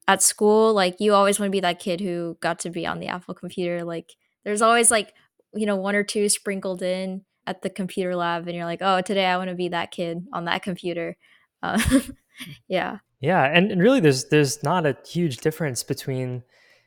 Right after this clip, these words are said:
Speaker 2: the software that's running on a Mac and the software that's running on a Windows machine, or the software that's running on an iPhone and the software that's running on an Android device.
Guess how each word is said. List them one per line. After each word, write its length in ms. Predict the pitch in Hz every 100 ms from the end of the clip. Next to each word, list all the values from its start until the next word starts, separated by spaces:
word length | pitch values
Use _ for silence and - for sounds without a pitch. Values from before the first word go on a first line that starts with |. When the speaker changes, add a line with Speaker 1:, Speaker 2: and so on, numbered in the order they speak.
| _ _
Speaker 2:
the 500 | 127 120 113 110 107 _ _ _
software 520 | - - 135 135 143
that's 220 | 127 120 127
running 300 | 123 123 120
on 400 | 120 117 113 120
a 60 | 120
Mac 360 | 117 120 135 -
and 120 | 123
the 60 | 117
software 380 | - 123 -
that's 260 | 123 113 -
running 200 | 117 117
on 420 | 113 113 113 110 _ _ _ _ _ _ -
a 20 |
Windows 300 | 131 156 151
machine, 600 | 135 - 127 123 127 123 -
or 260 | 131 131
the 80 | 127
software 340 | 120 139 139
that's 180 | 127 -
running 180 | 135 127
on 140 | 123
an 80 | 123
iPhone 440 | 127 127 - 131 127
and 100 | 123
the 40 |
software 340 | - 123 -
that's 140 | 123 -
running 180 | 120 120
on 60 |
an 140 | 117 127
Android 260 | 160 123
device. 460 | 110 107 104 104